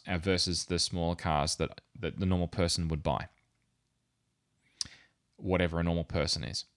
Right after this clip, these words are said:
Okay. So first car, electric, is gonna be the Nissan Leaf.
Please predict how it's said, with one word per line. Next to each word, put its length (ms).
Okay. 500
So 200
first 300
car, 500
electric, 580
is 160
gonna 180
be 220
the 100
Nissan 460
Leaf. 360